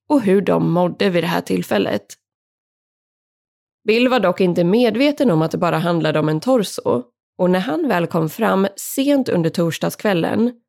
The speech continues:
så tvingades polisen till slut informera honom om hur det låg till och skicket som kroppen hade hittats i.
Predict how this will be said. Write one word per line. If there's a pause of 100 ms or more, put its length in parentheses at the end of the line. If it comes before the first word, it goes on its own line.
(140)
så
tvingades
polisen
till
slut
informera
honom
om
hur
det
låg
till (280)
och
skicket
som
kroppen
hade
hittats
i.